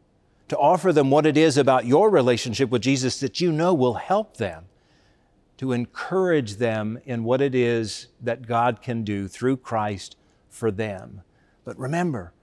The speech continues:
we can only do that if we know them, if we listen and observe, and if we pay attention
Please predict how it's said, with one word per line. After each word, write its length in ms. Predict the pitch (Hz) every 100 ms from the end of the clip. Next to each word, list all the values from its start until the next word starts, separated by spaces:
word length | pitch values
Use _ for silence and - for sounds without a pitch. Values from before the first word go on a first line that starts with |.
| _ _
we 80 | 135
can 160 | - 139
only 340 | 160 170 156
do 360 | 113 113 208 185
that 340 | 117 87 - _ _ _
if 160 | 113 131
we 240 | 120 113 -
know 400 | 120 131 147 180
them, 260 | 220 262 208 _ _ -
if 240 | 123 -
we 260 | 127 113 - _
listen 560 | 113 127 165 - 208 190
and 180 | 143
observe, 600 | 117 98 95 139 180 196 160
and 100 | 123
if 140 | -
we 120 | 120
pay 320 | - - 175
attention 600 | 190 - 143 113 - 107